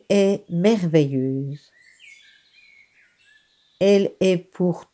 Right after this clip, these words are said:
toujours. Elle est sans fin. Et ce n'est rien de tel que le passé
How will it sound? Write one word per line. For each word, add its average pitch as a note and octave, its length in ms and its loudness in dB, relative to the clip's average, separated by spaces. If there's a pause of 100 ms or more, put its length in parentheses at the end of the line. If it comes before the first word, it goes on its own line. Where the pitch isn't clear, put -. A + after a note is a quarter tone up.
toujours. C3+ 600 0 (2500)
Elle F3+ 440 4
est F3 220 2
sans A3 400 -4
fin. C3+ 380 -10 (3000)
Et D3 200 0
ce - 240 -8
n'est C3 240 -6
rien A3 320 -4
de D3 120 -4
tel C3 840 -2 (1500)
que - 140 -4
le D3 560 2 (120)
passé G3+ 840 -4